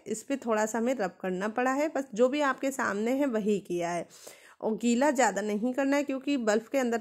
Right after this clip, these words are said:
पानी नहीं जाने देना है, एलईडी इनकी ख़राब हो जाती है। तो इस तरीके से बस हमें साफ़ करना है और फिर हमें कोई जो कपड़ा है उससे इसको साफ़ कर देना है, धुलना नहीं है। बस इस तरीके से हम इसको कपड़े से साफ़ कर देंगे और आप देख सकते हो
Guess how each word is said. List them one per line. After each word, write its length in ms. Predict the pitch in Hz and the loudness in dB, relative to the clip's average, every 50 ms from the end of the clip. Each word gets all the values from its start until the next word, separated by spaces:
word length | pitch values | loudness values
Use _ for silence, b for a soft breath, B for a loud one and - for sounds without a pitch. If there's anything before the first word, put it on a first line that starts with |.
| 220 - | -4 -4
पानी 260 | 208 185 185 196 202 | -4 -2 -2 0 0
नहीं 320 | 202 196 202 175 220 226 | 0 -2 0 0 0 0
जाने 280 | 220 254 247 247 254 254 | 2 2 2 2 2 2
देना 240 | 233 254 254 254 262 | 2 2 2 2 0
है, 120 | 269 - | -2 -2
एलईडी 420 | - 214 208 208 208 208 202 247 254 | -2 0 2 2 2 2 2 -2 -4
इनकी 400 | 247 - 208 208 196 196 254 254 | -4 -4 -4 -4 -2 -4 -6 -8
ख़राब 400 | 254 - - 214 220 302 392 370 - | -6 -4 -2 0 2 2 2 2 2
हो 160 | 269 226 208 185 | 4 4 4 4
जाती 420 | 180 180 175 175 - - 180 175 | 2 -2 -2 -4 -4 -4 -2 -2
है। 200 | 175 175 165 160 B B B B B B B _ | -2 -2 -4 -6 B B B B B B B _
तो 100 | - 214 - | 0 0 2
इस 200 | - 240 233 - | 2 0 0 0
तरीके 300 | 302 277 294 277 294 302 | 2 2 2 0 0 -2
से 60 | 277 | 0
बस 200 | 294 269 294 285 262 | 0 -2 -2 -2 -2
हमें 160 | 214 208 196 | -2 -2 -2
साफ़ 320 | 190 - 196 180 180 185 - | -2 -2 -2 -2 -2 -2 -2
करना 220 | - 240 262 269 | -2 -2 0 0
है 80 | 285 285 | 0 -2
और 260 | - - 214 208 208 - | 0 -2 -2 -4 0 0
फिर 120 | 285 277 | 0 2
हमें 240 | 294 277 254 247 247 247 | 2 2 2 0 0 -2
कोई 220 | - - 190 190 180 - - 202 208 | -2 -2 -2 -2 -4 -4 -6 -6 -6
जो 160 | 185 175 196 190 | -4 -4 -4 -4
कपड़ा 360 | - - 202 190 - 220 240 262 | -2 -2 -2 0 2 2 2 2
है 180 | 277 285 294 285 | 2 0 0 -2
उससे 380 | - - 202 - - - 214 | -2 -6 -8 -8 -4 -2 0
इसको 320 | 208 208 - - 330 392 440 | 0 -2 -2 -4 -4 -4 -4
साफ़ 400 | - - 196 196 202 202 - - | -2 2 2 4 4 2 0 -4
कर 200 | - 202 190 190 | -4 -4 -2 -2
देना 320 | 196 196 175 165 170 170 185 | -4 -4 -4 -4 -4 -6 -6
है, 240 | 185 180 185 180 - B B B B B B B - | -6 -6 -6 -6 -6 B B B B B B B -4
धुलना 340 | 202 208 220 220 226 240 254 | -2 0 2 2 2 2 2
नहीं 300 | 269 285 285 285 302 311 | 2 2 2 2 2 2
है। 100 | 330 370 | 2 0
बस 260 | 359 240 208 220 - | 0 -2 -2 -4 -4
इस 180 | - - 220 - | -6 -8 -6 -4
तरीके 340 | - 233 220 240 233 269 269 | -4 -2 -2 -2 -2 -4 -2
से 100 | 269 285 | -2 -2
हम 120 | 254 226 | -2 -2
इसको 220 | 208 202 - - 214 | -4 -4 -4 -6 -6
कपड़े 320 | 214 - 180 - 180 185 | -4 -6 -8 -6 -6 -6
से 140 | 185 - 208 196 | -4 -4 -4 -4
साफ़ 300 | - 185 175 175 175 - | -2 -2 -2 -4 -2 -4
कर 120 | 208 196 | -4 -2
देंगे 260 | 190 208 226 247 269 285 | 0 0 0 0 0 -2
और 240 | - - - 196 185 | -2 -2 -2 0 2
आप 180 | 180 180 - - | 0 0 -2 -2
देख 220 | 175 190 202 240 240 | -2 0 0 0 0
सकते 240 | - 262 254 - | -2 -4 -4 -4
हो 100 | 277 285 | -4 -4